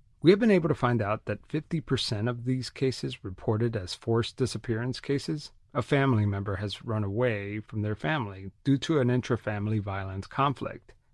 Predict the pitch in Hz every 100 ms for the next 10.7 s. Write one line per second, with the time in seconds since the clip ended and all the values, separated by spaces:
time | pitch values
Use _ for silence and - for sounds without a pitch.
0 | _ 127 113 - 113 113 135 143 123 101
1 | - 123 107 - 143 - 151 165 170 180
2 | 139 147 202 226 175 131 120 - 107 -
3 | - 117 107 - 107 - - 156 139 -
4 | - - - - _ _ 120 151 - 156
5 | 117 107 123 117 - - 107 - - -
6 | 113 92 107 101 - 107 104 113 92 95
7 | 98 101 104 104 117 - 110 104 107 -
8 | 101 110 104 117 110 98 92 - 107 110
9 | 110 113 107 98 107 113 101 104 101 113
10 | 98 - - 98 120 139